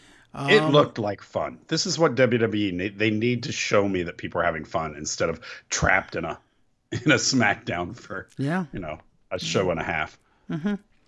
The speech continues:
Speaker 2: Uh, Jim writes in and says, "I'm sure you have plenty to talk about this week. I just wanted to congratulate you on nine hundred episodes. What an amazing run." Thank you.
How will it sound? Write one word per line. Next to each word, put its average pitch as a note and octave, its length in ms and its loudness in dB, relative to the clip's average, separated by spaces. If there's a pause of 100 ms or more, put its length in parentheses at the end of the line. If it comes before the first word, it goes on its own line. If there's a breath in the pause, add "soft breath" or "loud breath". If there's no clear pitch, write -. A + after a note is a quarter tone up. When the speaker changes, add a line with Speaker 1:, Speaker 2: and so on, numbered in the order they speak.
(540 loud breath)
Speaker 2:
Uh, D#3+ 200 4
Jim D3+ 500 4
writes E3 320 4
in G3 320 -2
and C#3 120 -4
says, C#3+ 180 0
"I'm D3+ 140 0
sure E3+ 200 0
you E3 60 2
have C#3 120 -2
plenty D3+ 260 0
to B2+ 60 -4
talk C#3 240 0
about C3+ 180 0
this B2+ 160 -6
week. - 140 -6
I C3+ 40 2
just C3 200 -6
wanted E3 160 -2
to - 40 -14
congratulate A3 640 2
you F#3+ 120 2
on D#3 300 4
nine C#4 300 6
hundred C4+ 340 4
episodes. E3 840 2 (340 loud breath)
What B3+ 180 6
an B3+ 100 6
amazing D#3+ 480 2
run." G#3+ 540 4
Thank A#2+ 260 -4
you. G#2 100 -14